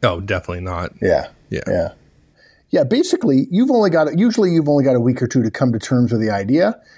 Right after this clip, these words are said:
Speaker 2: and prepare yourself for the interim, right? The, the undefined amount of time between where you have a boss and then you have no boss and then there's a new boss. And look, whether you love or hate the new boss, the time in between is unsettling.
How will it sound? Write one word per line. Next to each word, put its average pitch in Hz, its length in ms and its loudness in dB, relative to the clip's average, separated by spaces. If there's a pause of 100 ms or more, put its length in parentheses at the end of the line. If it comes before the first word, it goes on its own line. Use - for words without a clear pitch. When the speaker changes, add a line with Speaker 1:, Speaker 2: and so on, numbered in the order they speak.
(140)
Speaker 2:
and 117 120 -2
prepare 139 280 0
yourself 131 440 0
for 123 100 0
the 113 160 -2
interim, 104 420 -4
right? 104 400 -6
The, 107 400 -6
the 113 220 -4
undefined 131 640 2
amount 113 280 0
of 101 120 -8
time 123 240 0
between 110 640 -2 (800)
where 113 560 2 (100)
you 104 120 -4
have 135 180 2
a 127 60 0
boss 101 420 0
and 104 120 -6
then 104 120 -4
you 104 120 -4
have 98 280 -2
no 131 300 0
boss 101 520 -4
and 104 160 -8
then 98 180 -8
there's 92 440 -10 (100)
a 113 80 -2
new 120 180 4
boss. - 500 -10 (840)
And 170 220 2
look, 233 400 -2
whether 123 320 -2
you 165 160 2
love 151 220 0
or 143 80 2
hate 156 200 0
the 139 60 -2
new 196 160 2
boss, 135 400 -4
the 117 220 -4
time 123 260 0
in 127 80 2
between 135 320 0
is 120 140 0
unsettling. 131 520 0